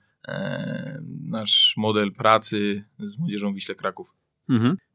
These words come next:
Speaker 2: Przy okazji Ligi Odkuźni znowu zacytuję, powiedziałeś, że chcecie odwołać się do waszej historii, do waszej kultury, do krakowskiej piłki. Posiadania piłki, budowania gry krótkimi podaniami z elementami pragmatyzmu, czyli wykorzystania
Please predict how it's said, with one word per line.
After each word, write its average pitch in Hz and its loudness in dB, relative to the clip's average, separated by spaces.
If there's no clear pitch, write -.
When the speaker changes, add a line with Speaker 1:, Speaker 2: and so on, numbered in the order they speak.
Speaker 2:
Przy 190 8
okazji 180 2
Ligi 165 4
Odkuźni 127 6
znowu 98 2
zacytuję, 120 0
powiedziałeś, 127 0
że 123 4
chcecie 127 2
odwołać 123 4
się 127 0
do 120 2
waszej 120 4
historii, 143 4
do 113 2
waszej 110 2
kultury, 139 6
do 147 6
krakowskiej 143 2
piłki. 131 2
Posiadania 180 4
piłki, 165 2
budowania 160 4
gry 160 2
krótkimi 170 2
podaniami 147 4
z - -10
elementami 143 4
pragmatyzmu, 139 4
czyli 131 2
wykorzystania 127 2